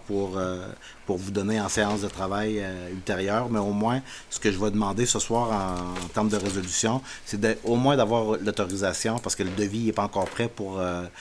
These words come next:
pour la location ou la, la, la, l'achat, mais de, de pouvoir au moins d'aller scruter le marché puis d'aller en appel d'offres public pour voir si, euh, on serait capable d'avoir quelque chose qui, euh,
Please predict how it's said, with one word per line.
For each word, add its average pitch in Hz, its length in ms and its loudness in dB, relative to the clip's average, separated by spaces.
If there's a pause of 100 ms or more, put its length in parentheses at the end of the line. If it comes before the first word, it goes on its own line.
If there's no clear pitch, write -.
(340)
pour 98 160 2
la 98 140 4
location 101 500 0 (100)
ou 120 200 2
la, 101 240 2
la, 92 240 -4
la, 90 200 -4 (560)
l'achat, 90 520 2 (400)
mais 95 200 2
de, 95 200 0
de 95 100 -2
pouvoir 107 480 0
au 107 140 4
moins 113 260 2
d'aller 104 460 2
scruter - 400 0
le 110 80 4
marché 110 480 0
puis 104 100 -10
d'aller 95 220 0
en 98 100 0
appel 92 300 -4
d'offres 98 320 -6
public 92 340 -6 (260)
pour 92 120 -8
voir 95 260 -4
si, 90 360 -4
euh, 87 180 -4 (480)
on 90 40 -8
serait 92 160 -4
capable 92 320 -2
d'avoir 92 300 -2
quelque - 160 -12
chose 98 260 -4
qui, 87 380 -6
euh, 82 220 -8